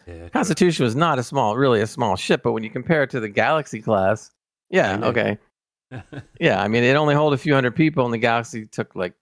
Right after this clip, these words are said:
Speaker 2: I think held eleven hundred people or
Speaker 1: Something like that,
Speaker 2: whatever
Speaker 1: yeah.
Speaker 2: it was. Um, so it's all relative. I, I, I like sometimes, and there probably is a video out there,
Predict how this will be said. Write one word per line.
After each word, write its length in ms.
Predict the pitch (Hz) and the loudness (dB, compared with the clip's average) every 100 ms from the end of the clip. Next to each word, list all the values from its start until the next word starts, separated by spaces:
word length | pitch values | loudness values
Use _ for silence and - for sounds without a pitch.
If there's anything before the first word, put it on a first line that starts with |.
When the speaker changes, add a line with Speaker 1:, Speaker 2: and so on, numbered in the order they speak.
| - | -10
Speaker 2:
I 80 | - | -6
think 220 | 117 110 | -4 -2
held 160 | 104 | 0
eleven 320 | 90 107 107 101 | 0 0 0 -4
hundred 280 | 98 87 | -6 -6
people 340 | - 92 92 95 | -10 -10 -10 -14
or 120 | 92 - | -16 -18
Speaker 1:
Something 340 | 104 98 101 | -18 -16 -14
like 120 | 98 | -10
that, 40 | 101 | -4
Speaker 2:
whatever 280 | 107 95 | -2 -2
Speaker 1:
yeah. 60 | 87 | -2
Speaker 2:
it 40 | |
was. 280 | 90 95 - _ _ _ _ _ _ _ | -2 -4 -8 _ _ _ _ _ _ _
Um, 560 | 113 110 107 104 101 - _ _ _ _ - | -2 0 0 -2 -6 -10 _ _ _ _ -6
so 260 | - 143 143 | 0 0 2
it's 200 | 131 143 | 2 4
all 140 | 196 135 | 2 4
relative. 420 | 143 139 - 113 | 2 2 0 0
I, 100 | 123 | 2
I, 80 | 139 | 2
I 120 | 131 | 2
like 180 | 156 180 | 2 0
sometimes, 500 | - 156 147 127 117 | -2 -2 0 -2 -2
and 80 | 117 | -8
there 60 | 113 | -8
probably 300 | 160 165 120 | -4 -4 -4
is 100 | 104 | -6
a 60 | |
video 280 | 101 113 95 | -6 -4 -2
out 200 | 90 90 | -2 -4
there, 200 | 90 90 | -6 -8